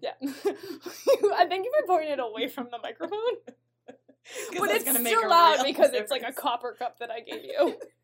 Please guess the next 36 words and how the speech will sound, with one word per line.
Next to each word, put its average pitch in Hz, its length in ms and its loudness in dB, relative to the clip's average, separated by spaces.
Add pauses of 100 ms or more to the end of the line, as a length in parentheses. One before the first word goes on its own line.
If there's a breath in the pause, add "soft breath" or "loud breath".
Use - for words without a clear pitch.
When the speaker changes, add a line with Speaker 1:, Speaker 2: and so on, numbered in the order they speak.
(480 loud breath)
Speaker 1:
Um, 220 460 -4
Speaker 2:
I'm, 277 420 -10
I'm 240 160 -10
just 330 200 -18
going 196 200 -12
all 180 200 -14
in 175 160 -20
here 165 100 -16
Speaker 1:
Yeah. - 120 -6
Speaker 2:
with 214 80 -10
the - 40 -12 (160)
pouring. 156 300 -20 (100)
Speaker 1:
No, 247 220 -10 (200)
go, 285 240 -12 (300)
you 262 100 -16
can 262 160 -16
top 226 200 -12
me 214 160 -16
off. 202 160 -16 (880 loud breath)
No, 226 80 -4
I 233 60 -4
think 330 140 -4
we're 262 100 -4
doing 185 180 -12
good. 143 180 -8 (460)
Speaker 2:
Oh, 403 840 -4
Speaker 1:
<laughs> - 60 -20
Speaker 2:
no! 320 600 -12
<gasps> 349 60 -14
No, 370 260 -4
I 359 100 -2
knew 359 180 -8
this 330 120 -12
was - 120 -18
gonna 320 140 -8
happen. 285 340 -14